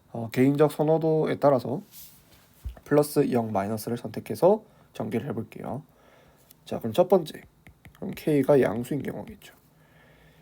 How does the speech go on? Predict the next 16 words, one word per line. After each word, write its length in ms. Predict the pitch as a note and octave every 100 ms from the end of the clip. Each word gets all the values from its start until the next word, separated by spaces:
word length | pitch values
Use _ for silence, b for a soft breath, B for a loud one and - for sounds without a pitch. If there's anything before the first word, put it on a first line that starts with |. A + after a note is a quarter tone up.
| b _ -
그러면은 640 | - - B2 D3+ E3 F#3+ - _ _ _ _ _ - _
K가 360 | - D3+ B2+ G#2+
여기 200 | G#2+ -
있고 600 | - - - G#2 C#3+ A3 _ _ _ _ _ -
밑에 500 | C#3+ A2 - G#2+ G#2+
이거를 500 | - A2 A2 G#2+ G#2+ -
X축이라고 640 | D3+ - - - A2 -
볼게요. 540 | A#2 G#2+ A#2 G#2 - G3+ _ _ _ _ _ _ _ _ _ _ B B B B
그럼 220 | C3 B2
이제 240 | A2 A#2
변화가 400 | - B2+ F#3 F#3+
생기는 480 | F3+ F#3 E3 C#3 B2
경우가 580 | - A#2 A#2 A2+ A2 -
어떤 240 | - A#2+ A#2
게 60 |
있겠어요? 340 | G#2+ G2 -